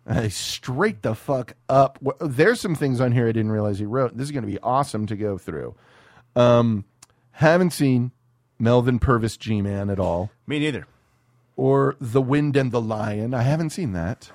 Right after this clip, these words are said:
Speaker 1: Good?
Speaker 2: Oh my God.
Speaker 1: Is that, that's the Sean Connery playing
Speaker 2: Yeah,
Speaker 1: in
Speaker 2: he plays the Barbary pirate and, um, ah, shit, I can't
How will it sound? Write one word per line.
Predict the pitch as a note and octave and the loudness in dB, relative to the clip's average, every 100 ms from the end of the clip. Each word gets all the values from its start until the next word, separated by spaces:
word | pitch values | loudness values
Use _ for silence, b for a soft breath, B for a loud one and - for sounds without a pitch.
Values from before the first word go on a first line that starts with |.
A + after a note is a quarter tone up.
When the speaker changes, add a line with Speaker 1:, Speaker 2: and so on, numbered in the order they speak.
| - | -6
Speaker 1:
Good? | G#2+ C#3+ F3+ E3+ - - - | 4 4 4 -2 -8 -20 -20
Speaker 2:
Oh | - - | -20 -20
my | - - | -20 -16
God. | - C#3+ | -4 2
Speaker 1:
Is | |
that, | E3 G3+ | 4 4
that's | F#3+ F3 | 2 0
the | E3 | -2
Sean | - E3 D#3+ | 2 2 2
Connery | E3 C#3 C#3 C#3 C3+ | 0 2 2 2 0
playing | - B2+ B2+ | 0 0 2
Speaker 2:
Yeah, | B2 C3+ | 2 2
Speaker 1:
in | C3+ | 0
Speaker 2:
he | |
plays | D3 D#3 C3 | 0 -2 -2
the | |
Barbary | A#2 B2+ A#2+ A#2+ | -2 -2 -2 -6
pirate | G2+ A#2 A2 A2 G2+ - - | -6 -4 -2 -4 -8 -14 -14
and, | G#2 G#2 G2+ F#2+ F#2 | -10 -8 -8 -10 -8
um, | F#2 F2+ E2+ F2 D#2+ - _ _ _ _ _ _ _ _ _ _ _ _ _ | -8 -6 -8 -8 -10 -18 _ _ _ _ _ _ _ _ _ _ _ _ _
ah, | A#2 C#3+ D#3+ D#3+ | -8 -2 0 0
shit, | - - | -4 -12
I | |
can't | C3 | -12